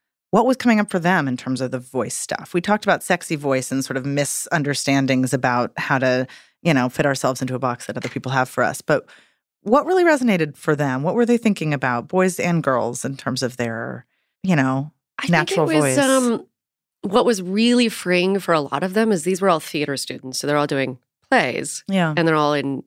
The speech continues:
Speaker 2: you know, classes with their voice teacher, who is wonderful and she's great. But the whole, you know, they're all learning how to, like, support themselves and get to the back of the room and play all these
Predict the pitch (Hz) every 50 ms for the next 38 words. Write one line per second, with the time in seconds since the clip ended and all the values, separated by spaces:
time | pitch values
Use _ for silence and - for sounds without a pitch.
0 | _ - 185 143 120 123 127 - - - 110 107 - - - - 139 131 - 147
1 | 143 - 127 123 - - 123 123 - 127 131 135 139 135 127 127 127 - _ -
2 | 135 131 - - - 147 143 127 123 127 - 156 147 160 170 - - 170 - -
3 | 139 123 131 147 - _ - 147 - 147 147 143 160 147 - 196 160 147 139 143
4 | 151 156 160 165 175 175 175 175 190 196 202 196 202 196 - - 269 247 - 403
5 | 392 - 311 262 240 - 233 208 190 185 151 180 170 175 202 - - 208 226 -
6 | 247 254 - 240 285 254 285 370 359 330 285 262 233 226 220 202 185 170 160 -
7 | - - - _ _ _ _ _ _ _ - 190 190 202 208 214 196 233 233 226
8 | -